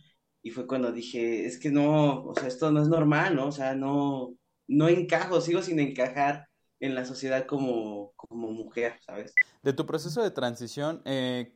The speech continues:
Speaker 2: ¿cuál, qué, qué fue lo más difícil, eh, que ha sido para ti? ¿Qué retos has enfrentado que hayas dicho, "Es que esto está bien cabrón"?
Speaker 1: No, bueno, pasé m-,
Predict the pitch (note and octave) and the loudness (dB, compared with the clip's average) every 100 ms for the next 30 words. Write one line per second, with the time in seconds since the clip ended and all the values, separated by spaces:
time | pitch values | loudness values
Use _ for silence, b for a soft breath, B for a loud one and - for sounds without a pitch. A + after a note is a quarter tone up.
0 | - D3 D3+ D3+ - - E3 D#3 F3+ E3+ | -2 2 2 0 -12 -8 -8 -6 -12 -10
1 | F#3+ F3+ E3+ D3+ D#3 D3+ D3+ C3+ C3 A#2 | -8 -8 -6 -4 -4 -8 -10 -10 -10 -10
2 | G2+ G2 - - G#2+ G#2+ G#2+ G2+ A2+ A2+ | -14 -14 -18 -12 -8 -6 -8 -10 -12 -10
3 | B2 A#2 A#2 G#2+ G2 G#2+ G2+ A2+ A#2 A#2+ | -10 -8 -6 -8 -8 -10 -14 -14 -12 -12
4 | B2 A#2+ A#2+ - C3+ B2+ G#2 G2+ G2+ G#2+ | -14 -16 -18 -12 -12 -12 -14 -12 -6 -6
5 | A2+ - A#2+ A#2 A#2 A#2 - A2 G#2 A2+ | -8 -10 -10 -8 -8 -10 -16 -20 -18 -14
6 | A2 A2+ - _ - A#2+ G#2+ A2+ A2+ A2 | -14 -16 -20 _ -20 -16 -12 -12 -12 -12
7 | G2 F#2+ F#2+ - C3+ C3 C3 - A#2 - | -12 -12 -12 0 0 0 -6 -6 -6 0
8 | D#3+ E3 E3 D3 | 4 4 4 2